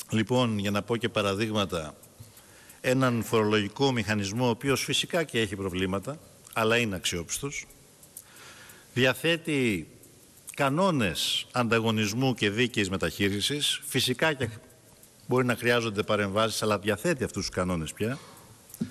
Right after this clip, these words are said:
Διαθέτει απλοποιημένες διαδικασίες για το άνοιγμα των επιχειρήσεων και για την, ε, επιτάχυνση των επενδύσεων. Διαθέτει ένα νέο αδιάβλητο σύστημα προμηθειών και δημοσίων συμβάσεων, δεν το είχε.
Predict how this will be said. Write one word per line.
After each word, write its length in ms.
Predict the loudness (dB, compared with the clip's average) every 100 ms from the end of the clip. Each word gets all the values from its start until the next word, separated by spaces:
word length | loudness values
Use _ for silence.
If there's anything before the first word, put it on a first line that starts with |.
| -10 -20 -20 -20 -20 -20 -4
Διαθέτει 480 | 0 2 2 2 4
απλοποιημένες 640 | 2 2 4 4 4 2 2
διαδικασίες 640 | 0 2 0 2 2 2
για 140 | 2
το 120 | 2
άνοιγμα 460 | 2 2 0 -2 -2
των 160 | -2 -2
επιχειρήσεων 720 | -2 -2 0 0 -2 -4 -8 -16 -20 -20 -20 -20 -20 -20 -20 -20 -20 -8
και 120 | -2
για 280 | 0 0 0
την, 280 | 0 -2 0
ε, 260 | 2 0 0
επιτάχυνση 800 | -2 -2 -2 0 0 -2 -6 -4
των 120 | -2
επενδύσεων. 640 | -2 -2 -2 -2 -4 -8 -12 -18 -20 -20 -20 -20 -20 -20 -20 -20 -20 -20 -20 -20 -20 -6
Διαθέτει 540 | 0 2 4 2 4 2
ένα 220 | 4 2
νέο 260 | 4 4
αδιάβλητο 600 | 4 4 2 2 0 -2 0
σύστημα 480 | 0 0 0 0
προμηθειών 540 | 0 -2 -2 0 0 2
και 100 | 0
δημοσίων 380 | 0 -2 -2 -2
συμβάσεων, 560 | -2 0 0 0 -2
δεν 160 | -2 2
το 100 | 2
είχε. 360 | 2 -2 -8